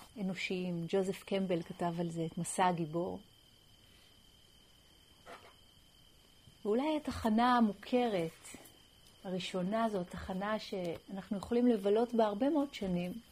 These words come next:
להרגיש הכל בסדר, אבל לא לגמרי בסדר.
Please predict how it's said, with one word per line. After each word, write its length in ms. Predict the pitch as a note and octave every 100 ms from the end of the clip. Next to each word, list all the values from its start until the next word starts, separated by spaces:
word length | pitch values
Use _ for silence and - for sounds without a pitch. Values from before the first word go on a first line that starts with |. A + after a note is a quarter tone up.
| - - - - - -
להרגיש 420 | G3+ G#3 B3+ -
הכל 240 | A#3+ C#4+ C#4+
בסדר, 580 | C4 - G3 D#3+ E3 E3+ G3+ - - - - - -
אבל 160 | G#3 A3+
לא 100 | D4+
לגמרי 500 | F#4 C#4+ A3+ A#3 A#3
בסדר. 500 | G#3 E3+ - D#3 D#3